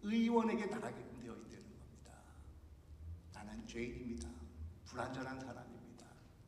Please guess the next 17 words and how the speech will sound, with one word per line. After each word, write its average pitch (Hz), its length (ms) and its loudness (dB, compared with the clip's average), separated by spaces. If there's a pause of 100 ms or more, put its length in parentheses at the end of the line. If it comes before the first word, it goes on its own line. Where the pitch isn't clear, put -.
(120)
실수할 175 500 0
수 - 140 -4
있는 131 240 -4
사람입니다." - 640 -10 (1040)
바로 110 240 -8 (380)
이런 123 460 -4
자신을 101 520 -8 (540)
깨닫는 175 420 0
것이 - 380 -6 (400)
회개의 123 720 -2
첫걸음이 - 520 -6
되는 185 120 -8
겁니다. - 100 -10 (1300)
아, 185 100 8
그리고 214 220 6
두 180 160 6
번째로는 196 720 2